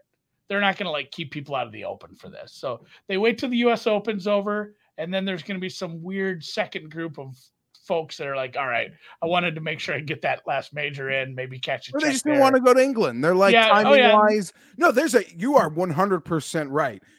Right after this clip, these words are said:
Speaker 2: You get the sense there is almost like a tidal wave of players in that wait and see, like, Kevin Kisner can go tomorrow, he can go in two months. Like, it doesn't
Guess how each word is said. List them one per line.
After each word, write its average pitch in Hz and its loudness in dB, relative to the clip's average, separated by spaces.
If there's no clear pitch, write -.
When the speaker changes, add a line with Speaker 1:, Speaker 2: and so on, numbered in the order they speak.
Speaker 2:
You 277 2
get 311 -4
the 170 -8
sense 175 -6
there 170 -2
is 170 0
almost 185 -2
like 170 -6
a 147 -4
tidal 185 0
wave 151 0
of 156 -2
players 165 2
in 165 -4
that 151 -4
wait 165 -2
and 139 -4
see, 160 -6
like, 147 -6
Kevin 214 2
Kisner 202 2
can 175 -4
go 185 4
tomorrow, 185 4
he 180 2
can 175 -4
go 185 0
in 170 -4
two 196 -6
months. 175 0
Like, 139 -8
it 143 -10
doesn't 156 -2